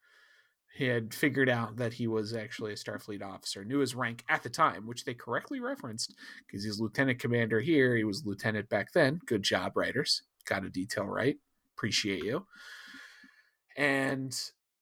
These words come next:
what, what we're starting to put together here as a consequence of, of context clues for the, the, the watcher, not necessarily for the, the actual, uh, characters in the show, is that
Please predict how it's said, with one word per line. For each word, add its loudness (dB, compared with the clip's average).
what, 2
what 6
we're 6
starting 6
to -4
put 0
together 2
here -4
as -6
a -10
consequence -2
of, -2
of -6
context 2
clues 0
for -4
the, -4
the, -2
the -2
watcher, 4
not 0
necessarily 0
for -4
the, -4
the -2
actual, -4
uh, -14
characters -6
in -16
the -16
show, 4
is -2
that -4